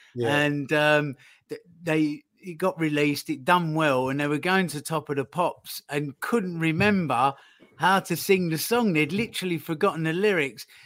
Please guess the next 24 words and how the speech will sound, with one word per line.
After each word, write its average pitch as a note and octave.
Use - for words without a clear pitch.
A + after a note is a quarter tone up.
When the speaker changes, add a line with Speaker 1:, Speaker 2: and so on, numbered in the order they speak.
Speaker 2:
so F#3
they F#3
had G#3
to F3+
have E3+
the E3+
cab G3+
driver C#3
put -
the F3+
tape G#3
on B2+
so -
that F3
they F#3
could E3
practice D#3
in D#3+
the D#3+
back F#3
of D#3+
the D#3
Speaker 1:
Yeah. -
Speaker 2:
taxi C#3